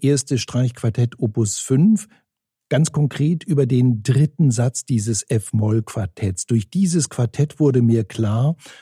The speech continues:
woraus der ganz eigene Ton besteht.“ Kann man das ein bisschen in Worte fassen?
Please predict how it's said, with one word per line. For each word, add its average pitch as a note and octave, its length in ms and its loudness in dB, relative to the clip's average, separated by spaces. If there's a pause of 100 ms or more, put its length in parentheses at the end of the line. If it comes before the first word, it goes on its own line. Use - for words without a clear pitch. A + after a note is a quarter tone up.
(120)
woraus A#2 380 0
der A#2+ 140 2
ganz C3+ 440 0
eigene C3 580 0
Ton C3+ 400 0
besteht.“ G#2 640 -2 (420)
Kann D#3+ 120 2
man G3 80 4
das E3 140 2
ein E3+ 40 0
bisschen D#3+ 240 0
in B2+ 140 2
Worte C3 340 0
fassen? G#3+ 560 0